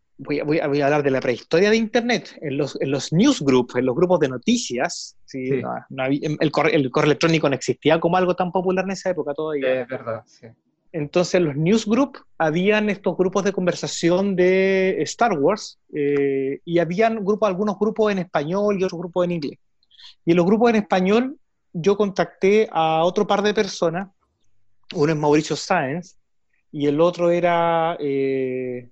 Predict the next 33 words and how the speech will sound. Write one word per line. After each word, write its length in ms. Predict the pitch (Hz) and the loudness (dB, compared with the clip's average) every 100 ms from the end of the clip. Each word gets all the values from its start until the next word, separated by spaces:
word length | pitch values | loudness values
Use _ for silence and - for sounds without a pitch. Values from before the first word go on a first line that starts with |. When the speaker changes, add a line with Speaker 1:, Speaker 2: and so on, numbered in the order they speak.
| _ _ _ _ _ - | _ _ _ _ _ -16
Speaker 1:
ay, 160 | - 127 | -14 -12
¿cómo 160 | 139 | -10
se 120 | 139 151 | -4 -2
llama? 120 | 156 | 0
Osvaldo, 1040 | 143 170 190 175 180 170 170 165 156 151 143 127 120 _ _ - - - - | 0 2 2 2 2 2 2 0 0 -2 -4 -12 -18 _ _ -20 -20 -16 -12
ay, 120 | - 160 | -10 -8
¿cómo, 160 | 160 | -4
cuál 160 | 170 175 | -2 0
es 20 | |
el 20 | |
apellido 240 | 202 202 202 | 0 0 0
de 60 | |
Osvaldo? 320 | 160 196 202 | 0 0 -2
Se 100 | 180 | -6
me 80 | 131 | -10
olvida. 300 | 123 147 - _ _ _ _ _ _ | -10 -10 -12 _ _ _ _ _ _
El 100 | 214 | -2
Osvaldo, 340 | 247 269 170 151 | 0 0 0 -2
el 80 | 175 | -4
de, 80 | 202 | -2
el 140 | 202 | -2
de 80 | 208 | -2
Santiago, 380 | 226 190 113 123 | -4 -4 -6 -6
no 60 | |
me 40 | 170 | -6
acuerdo 180 | 185 190 | -6 -8
cómo 100 | 185 | -10
se 140 | - | -12
llama, 160 | 156 165 | -12 -6
cuál 160 | 175 175 | -6 -2
es 80 | |
su 60 | |
Speaker 2:
Ah, 40 | 151 | 0